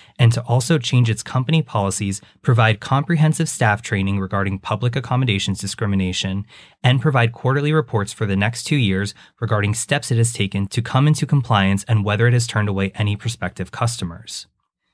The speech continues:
The cake shop owner appealed the decision to the Court of Appeals with the aid of Alliance Defending Freedom. Funny how they just keep popping up there, right? Um, and refused to comply with the state's orders, instead opting to remove themselves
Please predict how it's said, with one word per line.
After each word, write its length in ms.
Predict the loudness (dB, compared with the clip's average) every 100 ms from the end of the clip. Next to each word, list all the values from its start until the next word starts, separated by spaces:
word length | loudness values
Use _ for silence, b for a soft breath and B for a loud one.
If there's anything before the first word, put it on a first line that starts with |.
| _
The 60 | -2
cake 220 | 0 0
shop 240 | 0 0
owner 240 | 4 4 4
appealed 340 | 0 -2 -2
the 80 | 0
decision 460 | -2 0 0 0
to 160 | -2 -2
the 100 | -4
Court 240 | -4 -4
of 80 | -2
Appeals 420 | -4 -4 -4 -6 -2
with 200 | 2 2
the 140 | 4
aid 120 | 2 2
of 100 | 0
Alliance 380 | 0 0 0
Defending 340 | -2 -2 0 0
Freedom. 440 | 0 -2 -4 -6 b b _
Funny 240 | 2 4
how 80 | 2
they 80 | 0
just 180 | -4 -8
keep 140 | -6
popping 260 | -6 -6 -6
up 160 | -6
there, 140 | -8 -10
right? 240 | -10 -10 B B B
Um, 240 | 4 4 4
and 140 | 4
refused 360 | 4 2 0 0
to 40 |
comply 380 | 0 0 2 0
with 160 | 0 -4
the 80 | -4
state's 320 | -2 -4 -4
orders, 400 | -4 -2 -2 -6 2
instead 500 | 2 2 0 -2 0
opting 320 | -2 0 0 0
to 100 | 0
remove 300 | 0 0 2
themselves 460 | 0 0 -4 -4